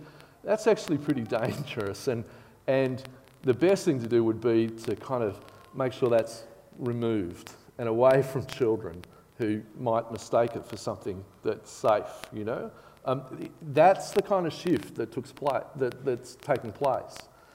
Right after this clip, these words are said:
And maybe we're not quite at that point. Maybe we're at the point where people are kind of sniffing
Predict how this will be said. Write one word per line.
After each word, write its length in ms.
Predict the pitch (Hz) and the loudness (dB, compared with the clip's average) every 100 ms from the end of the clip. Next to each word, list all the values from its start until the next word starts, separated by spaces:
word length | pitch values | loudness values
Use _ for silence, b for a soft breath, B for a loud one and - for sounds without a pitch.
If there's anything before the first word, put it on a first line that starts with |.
| b b | b b
And 100 | 135 | 4
maybe 260 | 175 226 233 | 8 8 8
we're 140 | 190 | 6
not 300 | 175 175 175 | 8 6 4
quite 320 | - 165 160 131 | 4 10 10 10
at 240 | 123 127 | 2 6
that 280 | 147 170 - | 8 8 4
point. 260 | 131 113 | -4 -2
Maybe 200 | 143 185 | 0 4
we're 100 | 208 | 6
at 80 | 165 | 6
the 60 | 151 | 2
point 280 | - 147 131 | 0 0 2
where 200 | 120 117 B B - | 2 2 B B 2
people 240 | 165 165 | 4 6
are 40 | 147 | 4
kind 240 | 147 135 | 4 2
of 80 | 113 | 0
sniffing 500 | - 151 147 190 | -2 -2 0 -2